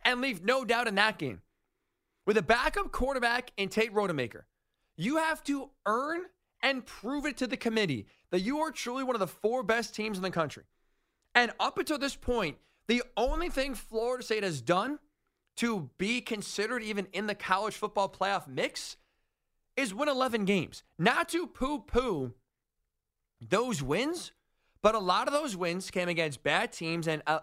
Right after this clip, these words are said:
in a lot of those games, they did not play well. They played down to their competition. I don't think being undefeated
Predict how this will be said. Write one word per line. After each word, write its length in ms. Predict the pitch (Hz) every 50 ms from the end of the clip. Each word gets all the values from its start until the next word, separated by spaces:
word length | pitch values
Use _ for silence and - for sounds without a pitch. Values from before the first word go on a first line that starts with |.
| - -
in 120 | 202 214
a 60 | 208
lot 260 | 190 175 175 202 220
of 60 | 214 196
those 200 | 196 175 139 123
games, 380 | 151 165 202 247 277 208 185
they 120 | 175 214 226
did 140 | 220 220
not 240 | 185 185 202 202 -
play 240 | - - 202 262 277
well. 240 | 180 120 - - - - - - - - - - _ _ _ -
They 160 | 202 254 277
played 420 | - - - 226 247 247 190 143
down 300 | 120 170 185 214 240 240
to 80 | - 196
their 140 | 214 220 208
competition. 680 | - - 214 208 - 165 - 208 226 - - 87 - - _ _ _ _ - 160
I 220 | 185 233 294 311
don't 340 | 220 175 262 269 285 254 - _ -
think 380 | 240 233 202 165 139 123 - _ _ _ _ _ _ -
being 260 | 214 226 240 233 220 - 190
undefeated 840 | 208 226 196 185 - - - 220 226 214 175 143 131 120 113 107